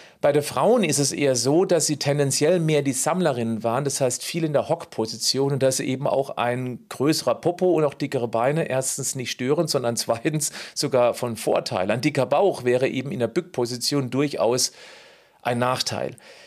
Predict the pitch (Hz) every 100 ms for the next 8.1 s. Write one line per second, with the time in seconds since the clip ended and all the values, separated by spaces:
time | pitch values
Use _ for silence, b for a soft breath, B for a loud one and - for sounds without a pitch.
0 | B - 143 175 196 202 - 180 185 -
1 | 185 170 - 151 240 - - 160 - -
2 | 160 180 196 - 147 160 160 151 160 185
3 | 165 165 143 160 175 165 147 143 131 151
4 | 160 175 - 151 131 - 185 226 196 185
5 | - 160 165 175 180 156 139 139 170 160
6 | 127 123 165 151 - 131 143 - B B
7 | B B - 147 156 151 - 156 180 165